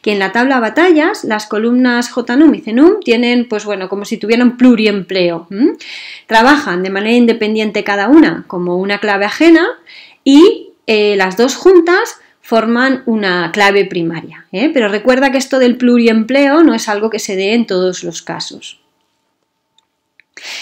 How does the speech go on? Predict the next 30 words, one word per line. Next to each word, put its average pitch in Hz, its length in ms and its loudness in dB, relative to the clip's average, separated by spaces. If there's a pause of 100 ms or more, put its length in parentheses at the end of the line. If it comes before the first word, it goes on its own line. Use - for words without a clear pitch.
(260)
Ya 240 80 2
hemos 330 160 8
dicho 330 240 4
antes 349 380 4
que 277 120 -2
siempre 285 380 0
vamos 302 260 2
a 285 80 -4
tener 226 260 -4
que 196 120 -8
pararnos 226 420 -2
a 285 80 -4
pensar 269 600 -4
a 208 100 -2
la 208 100 -2
hora 220 160 0
de 240 60 0
elegir 254 420 0
la 220 140 0
clave 214 200 -2
primaria 220 420 -4
de 247 100 0
una 208 180 -6
tabla 214 260 -4
que 254 100 -4
aparece 202 420 -6
en 175 80 -6
el 175 100 -4
esquema 240 380 -2
lógico 311 580 0